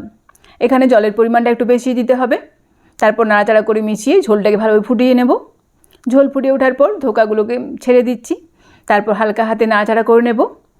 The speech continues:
এরপর মিডিয়াম আঁচে চার পাঁচ মিনিট সময় ধরে রান্না করে নেব। লো মিডিয়াম আঁচে পাঁচ ছ মিনিট সময় ধরে আমি ধোকার ডালনাটাকে রান্না করে নিয়েছি। আর এই দেখুন ধোকার ডালনা কিন্তু আমার প্রায় তৈরি হয়ে এসছে। এবার সবশেষে এর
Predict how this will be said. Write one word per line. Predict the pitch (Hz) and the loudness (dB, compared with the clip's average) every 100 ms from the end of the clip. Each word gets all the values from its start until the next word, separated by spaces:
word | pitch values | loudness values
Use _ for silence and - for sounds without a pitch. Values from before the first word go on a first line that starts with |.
| _ _ _ | _ _ _
এরপর | - 220 302 302 | -2 0 2 2
মিডিয়াম | 233 214 214 208 | 2 2 0 0
আঁচে | 202 277 370 | -2 -4 0
চার | 226 202 | 0 0
পাঁচ | 214 214 | -6 -6
মিনিট | 214 - | -8 -6
সময় | 208 208 | -4 -2
ধরে | 214 320 | -2 0
রান্না | 262 190 185 | 0 -2 -4
করে | 175 180 | -2 -2
নেব। | 170 185 180 _ _ _ _ _ _ _ _ _ | -2 -4 -6 _ _ _ _ _ _ _ _ _
লো | 269 269 254 | 2 4 4
মিডিয়াম | 247 247 233 | 2 2 0
আঁচে | 214 - 311 - | -2 -2 -2 -2
পাঁচ | 220 220 | -4 -4
ছ | 269 | -4
মিনিট | 247 247 | -2 -2
সময় | 247 208 208 | -2 -2 0
ধরে | 247 277 | 0 0
আমি | 220 208 | -2 -4
ধোকার | 233 214 | 0 0
ডালনাটাকে | 208 208 202 196 220 | 0 -2 -2 0 0
রান্না | 196 196 196 | 2 0 0
করে | 202 202 | 0 0
নিয়েছি। | 196 185 262 - - _ _ _ - | -2 -4 -4 -6 -10 _ _ _ -2
আর | 202 202 | 0 2
এই | 180 | 0
দেখুন | 185 247 - - _ | -2 -4 -6 -12 _
ধোকার | - 240 247 | -2 0 2
ডালনা | 226 226 226 | 2 0 -2
কিন্তু | 240 233 | -2 -2
আমার | 226 226 | -2 0
প্রায় | 226 226 233 | 0 0 0
তৈরি | 240 247 | 0 2
হয়ে | 247 233 | 4 4
এসছে। | 233 - 381 - _ _ _ | 2 -6 -8 -8 _ _ _
এবার | - 220 214 240 | 0 0 0 -2
সবশেষে | 254 269 254 269 | -4 -2 0 2
এর | 220 | 2